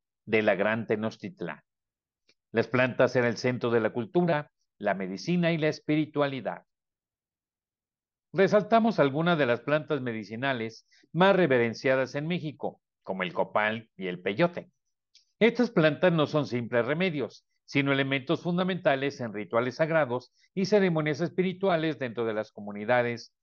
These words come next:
indígenas. Su significado trasciende su capacidad como curativa, ya que desempeña un papel fundamental entre la conexión entre la persona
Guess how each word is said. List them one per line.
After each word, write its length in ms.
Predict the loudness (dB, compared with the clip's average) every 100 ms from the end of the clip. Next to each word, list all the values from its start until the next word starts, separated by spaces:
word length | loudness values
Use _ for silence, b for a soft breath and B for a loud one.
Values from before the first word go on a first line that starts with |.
| _ -14
indígenas. 1000 | -12 -6 -6 -8 -12 -16 -18 -20 -20 -20 _ _ _ _
Su 160 | 2 4
significado 680 | 4 2 2 2 4 4 4
trasciende 540 | 4 4 4 0 0
su 140 | -2 0
capacidad 640 | 2 2 0 0 0 0
como 240 | -2 -6 -4
curativa, 600 | -4 -2 -2 -4 -6 _ b b 0
ya 160 | 2
que 120 | 4 4
desempeña 540 | 4 0 -4 -4 -4
un 60 | -2
papel 340 | -2 -2 -6
fundamental 760 | -6 -8 -8 -4 0 0 -2 -10 _ _ -8
entre 240 | -6 -2
la 160 | -2 -2
conexión 520 | -6 -6 -2 -2 -2
entre 200 | -4 -2
la 160 | -2
persona 540 | -2 -8 -6 -4 -4